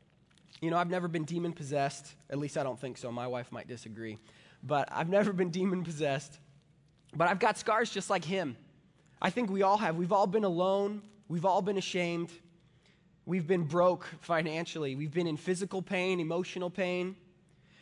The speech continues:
We've been hurt by other people. We've hurt other people.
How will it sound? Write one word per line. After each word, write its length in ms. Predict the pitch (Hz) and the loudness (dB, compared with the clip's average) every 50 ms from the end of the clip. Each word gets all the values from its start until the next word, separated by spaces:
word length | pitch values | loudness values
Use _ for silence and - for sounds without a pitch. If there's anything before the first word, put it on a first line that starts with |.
| - _ | -12 _
We've 140 | - 175 156 | -4 -2 0
been 120 | 170 170 | 0 -2
hurt 240 | 156 147 202 190 - | 0 0 0 0 0
by 160 | 175 165 160 | 2 2 2
other 160 | 165 160 160 143 | 2 2 0 -4
people. 560 | - - 190 190 175 - 147 127 113 127 - _ | -4 -4 -4 -4 -4 -4 -6 -6 -6 -8 -10 _
We've 220 | - 190 233 202 135 | -4 -2 -2 -2 -2
hurt 420 | - - 170 220 269 - - - - | -4 -2 0 0 0 0 -4 -6 -6
other 220 | 131 127 127 120 | -4 -4 -4 -8
people. 460 | - - 135 120 - - 104 92 117 | -10 -10 -10 -10 -8 -10 -10 -12 -12